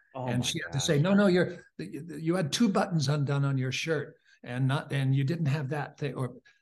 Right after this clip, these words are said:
Speaker 2: it was insane.
Speaker 1: Holy cow, that is insane.
Speaker 2: Yeah.
Speaker 1: Jeez.
Speaker 2: But it was
Speaker 1: Now,
Speaker 2: fun.
Speaker 1: oh my gosh, sounds like a blast. Now, the, um, Jim Davis, the, who played, uh, uh, Jock, uh,
Speaker 2: Daddy.
Speaker 1: I understood that he also was in kind of a similar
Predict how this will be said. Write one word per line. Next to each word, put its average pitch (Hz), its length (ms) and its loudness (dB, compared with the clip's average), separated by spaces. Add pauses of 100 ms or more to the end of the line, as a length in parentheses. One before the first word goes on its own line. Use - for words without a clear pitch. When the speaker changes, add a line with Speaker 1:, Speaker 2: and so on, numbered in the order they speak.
(320)
Speaker 2:
it 127 160 -8
was - 220 -6
insane. 127 720 -4
Speaker 1:
Holy 143 340 2
cow, 160 260 -2
that 127 240 2
is 185 200 -4
insane. 92 560 -6
Speaker 2:
Yeah. 135 160 -10
Speaker 1:
Jeez. 156 340 -8 (100)
Speaker 2:
But - 100 -4
it 208 60 2
was 226 140 4
Speaker 1:
Now, - 60 -2
Speaker 2:
fun. 151 340 0 (360)
Speaker 1:
oh 202 200 6
my 147 160 2
gosh, 185 240 4
sounds 190 220 2
like 165 80 -4
a 156 40 0
blast. 196 220 2 (220)
Now, 240 220 2 (100)
the, 214 180 0 (180)
um, 180 360 0 (500)
Jim 240 240 0
Davis, 185 500 2 (120)
the, 135 320 4
who 139 100 -2
played, 143 320 0
uh, 127 200 6 (260)
uh, 120 200 -2 (240)
Jock, 113 440 0 (480)
uh, 156 220 2
Speaker 2:
Daddy. - 120 -14
Speaker 1:
I 240 160 -2
understood 247 460 -4
that 196 180 2
he 320 360 -2
also 151 500 2
was 160 220 -4
in 165 100 -6
kind 170 240 -2
of 165 80 -2
a 151 80 2
similar 190 560 -2